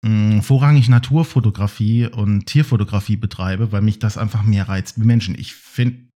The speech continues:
Menschen fotografieren totlangweilig. Das liegt daran, ich kann bei einem Tier nie hundertprozentig einschätzen, was es macht. Ich kann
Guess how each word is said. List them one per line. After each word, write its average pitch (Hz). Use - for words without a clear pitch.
Menschen 139
fotografieren 139
totlangweilig. 110
Das -
liegt 143
daran, 143
ich 147
kann 147
bei 143
einem 147
Tier 147
nie 151
hundertprozentig 135
einschätzen, 113
was 92
es -
macht. 87
Ich -
kann 120